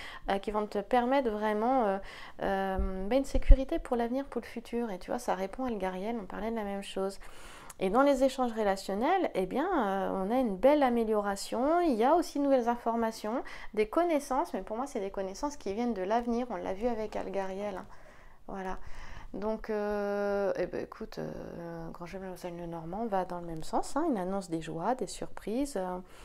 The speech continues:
voilà, une, vraiment des engagements, des prises de position vues d'une union, d'une association, quelque chose d'important, quel que soit le domaine. Je te remercie pour ton écoute.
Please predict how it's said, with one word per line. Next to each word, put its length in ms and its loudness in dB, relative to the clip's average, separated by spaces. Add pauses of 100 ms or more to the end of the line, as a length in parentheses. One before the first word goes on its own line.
(320)
voilà, 360 2
une, 420 0
vraiment 240 0
des 180 -2
engagements, 560 0
des 140 0
prises 200 -2
de 100 0
position 500 -4
vues 160 -6
d'une 180 -8
union, 240 -8
d'une 220 -10
association, 600 -10
quelque 180 -8
chose 180 -8
d'important, 500 -10
quel 180 -8
que 120 -8
soit 240 -8
le 140 -8
domaine. 360 -8
Je 80 -14
te 80 -12
remercie 340 -12
pour 200 -10
ton 180 -8
écoute. 320 -8